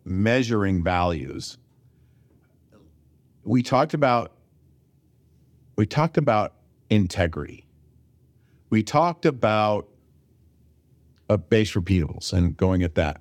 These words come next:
When we look at other ways to measure values, and you can do this for yourself today.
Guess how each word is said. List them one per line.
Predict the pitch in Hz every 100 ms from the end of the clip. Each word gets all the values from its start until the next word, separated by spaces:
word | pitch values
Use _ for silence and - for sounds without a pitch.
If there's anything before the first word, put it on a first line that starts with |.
| _
When | 120 123
we | 127
look | 156 208
at | -
other | 110 120
ways | 113 101 101
to | -
measure | 87 85 90 92 95 92 - -
values, | 90 85 90 90 71 65 - - _ _ _ _ _ _ _ _ _ _ _ _ _ _ -
and | 107
you | 110 170
can | 180 160
do | 117 117
this | 113 95
for | - - 104 107
yourself | 104 95 90 - - 90 90 -
today. | - 82 80 65 -